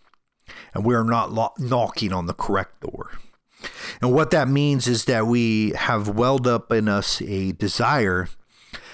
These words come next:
but the desire is often for things of the world. Uh, the desire is often for, for lust and perversion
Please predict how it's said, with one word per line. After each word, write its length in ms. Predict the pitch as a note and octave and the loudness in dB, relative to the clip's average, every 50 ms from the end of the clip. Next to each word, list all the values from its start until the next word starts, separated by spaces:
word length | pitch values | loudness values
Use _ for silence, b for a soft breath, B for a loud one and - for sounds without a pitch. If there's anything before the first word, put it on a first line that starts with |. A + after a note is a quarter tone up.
| B B B | B B B
but 240 | A2 A2 A#2 - - | -6 -4 -4 -2 -2
the 60 | A#2+ | -2
desire 500 | G#2+ G#2+ A2 G#2 - C3+ B2+ C3+ B2 A#2 | 0 0 0 0 0 0 2 2 2 2
is 120 | A2+ - - - | 2 0 -2 -4
often 420 | - B2 A#2+ - - - A#2 G#2+ | -2 -2 -2 -2 -2 -4 -4 -4
for 520 | G2+ - - - - A2+ G#2+ G2+ G2+ G#2 F#2+ | -4 -4 -4 -2 0 2 2 2 2 2 0
things 420 | - - - - A#2 G#2+ G2+ F#2 | 0 -2 0 0 2 2 0 0
of 120 | F#2 F2 F2+ | -2 -4 -6
the 80 | F2+ | -4
world. 480 | E2 F#2 A2+ A2+ G2+ F2+ D2 D2+ E2 F2 - _ _ _ _ B B B B B B B B B B B | -2 0 0 2 2 2 0 -2 -4 -8 -14 _ _ _ _ B B B B B B B B B B B
Uh, 120 | B G2+ G2+ | B -2 -2
the 100 | G2 G2+ | -2 -2
desire 520 | G2+ G#2+ G#2 F#2+ C3 A#2+ A#2 A#2+ A#2 A2+ | -2 -2 0 0 2 2 2 2 0 0
is 100 | A2 - | 0 0
often 480 | - - A#2 A#2 A#2 - - B2+ A2+ G#2+ | 0 0 0 0 0 0 -2 -2 -2 -2
for, 720 | - - - - A#2 A2 A2 A2 G#2 G#2 G2+ G2 G2 F#2 - B B B B B | -4 -6 -2 0 0 2 2 4 2 2 2 2 0 -2 -4 B B B B B
for 380 | - - - - A#2 G#2 G2 G2 | -18 -10 -6 -4 -2 -2 0 0
lust 1040 | G2 G2+ G2+ G#2 - - - - - - - - - - - - - - - - b b b b b b b b b b b | 0 0 0 0 0 0 0 0 0 0 0 -2 -2 -4 -6 -6 -8 -8 -8 -10 b b b b b b b b b b b
and 180 | b G2 G2 - | b -8 -8 -6
perversion 880 | A2 G#2+ F#2 F#2+ A2 A2+ A2+ A2 G#2 - - G2+ F#2 F2+ F2 E2+ E2+ | -8 -6 -4 -2 0 0 2 0 0 0 0 0 -2 -2 -2 -4 -6